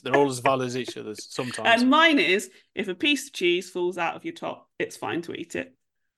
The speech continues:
Speaker 1: Yeah, well, I'm gonna say it depends how long it's been there, but that's
Speaker 2: Obviously,
Speaker 1: yeah.
Speaker 2: but, you know, I
Speaker 1: <laughs>
Speaker 2: mean, nobody's got cheese down there for, like, days, so, you know.
Speaker 1: Dunno, uh, you know,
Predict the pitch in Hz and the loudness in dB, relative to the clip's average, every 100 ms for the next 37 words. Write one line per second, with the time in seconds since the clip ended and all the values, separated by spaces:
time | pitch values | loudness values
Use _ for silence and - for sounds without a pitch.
0 | - - - _ _ - 294 202 - 247 | -20 -20 -20 _ _ 2 4 4 6 6
1 | 262 247 262 302 262 262 220 233 240 214 | 6 6 4 4 4 2 4 4 6 6
2 | 214 208 196 - 208 202 196 202 - 170 | 6 4 2 0 0 0 -2 -2 -2 -2
3 | 165 - 185 180 - 415 427 320 - 190 | -2 -2 -4 -4 2 4 6 4 2 2
4 | 143 185 165 262 226 220 170 - - _ | 2 4 4 4 4 4 4 0 -10 _
5 | 285 285 302 311 330 359 381 403 262 254 | -2 2 4 4 4 4 6 6 6 2
6 | 254 - 330 262 202 175 170 165 175 170 | 2 2 2 2 0 -2 -2 -4 -6 -6
7 | 165 - 175 - - 262 - - - 117 | -6 -4 -4 -4 -6 -8 -8 -8 -4 -2
8 | 214 - 277 262 - 180 190 190 190 175 | 0 0 -2 -2 0 2 4 6 8 6
9 | - - - - 180 160 165 | 4 -10 2 4 6 6 4